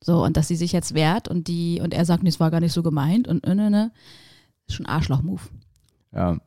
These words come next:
Speaker 1: Also ich hätte das mal gerne gese-, hätte er das auch bei einem männlichen Nationalspieler gemacht?
Speaker 2: Ich glaub, dann wäre das Echo vielleicht auch nicht so groß geworden.
Speaker 1: Meinst
Speaker 2: Also,
Speaker 1: du?
Speaker 2: ja, also ich bin da auch, äh, da auch eine klare, klare, klare und ich hab da schon eine klare Meinung. Also wenn du dieses Video siehst, ne, ich, ich,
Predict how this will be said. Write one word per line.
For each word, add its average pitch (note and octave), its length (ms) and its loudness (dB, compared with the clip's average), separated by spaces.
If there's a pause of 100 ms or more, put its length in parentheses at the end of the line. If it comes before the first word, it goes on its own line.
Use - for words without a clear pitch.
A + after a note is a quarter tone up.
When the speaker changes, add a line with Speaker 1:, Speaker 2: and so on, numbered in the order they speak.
(280)
Speaker 1:
Also F3 300 4
ich F3+ 120 2
hätte G3 140 2
das G3+ 140 4
mal G3+ 100 2
gerne G3+ 200 0
gese-, F3+ 140 -6
hätte G3+ 240 4
er B3 220 -2
das A#3+ 180 -2
auch - 240 -2
bei A3 140 0
einem A3 500 0
männlichen A#3+ 320 0
Nationalspieler C4+ 680 -4
gemacht? D4+ 220 -6
Speaker 2:
Ich - 160 -2
glaub, - 200 4
dann B2+ 140 4
wäre B2 120 6
das A#2+ 340 4
Echo C3 200 0
vielleicht A2+ 180 0
auch A#2 60 2
nicht A2 160 6
so A2+ 80 0
groß G#2 280 0
geworden. F#2+ 300 4 (180)
Speaker 1:
Meinst - 280 4
Speaker 2:
Also, - 40 -4 (280)
Speaker 1:
du? D3+ 60 4
Speaker 2:
ja, C3+ 100 6
also C#3 180 6
ich C#3+ 140 4
bin D3+ 160 4
da A#2+ 120 4
auch, B2 220 2
äh, B2+ 160 4
da B2 100 4
auch A#2+ 60 6
eine A#2+ 160 8
klare, A2 400 4
klare, A2 560 4 (400)
klare A#2 280 4
und G#2+ 200 6
ich A#2 160 4
hab A#2 80 2
da A2 80 4
schon F#2+ 80 4
eine A2 120 8
klare G2+ 200 4
Meinung. G2+ 180 6 (280)
Also B2+ 180 6
wenn D#3 80 6
du D3+ 80 6
dieses A#2 420 6
Video D3 220 6
siehst, C#3 340 4
ne, G#2 160 6 (280)
ich, - 120 0 (160)
ich, - 200 -2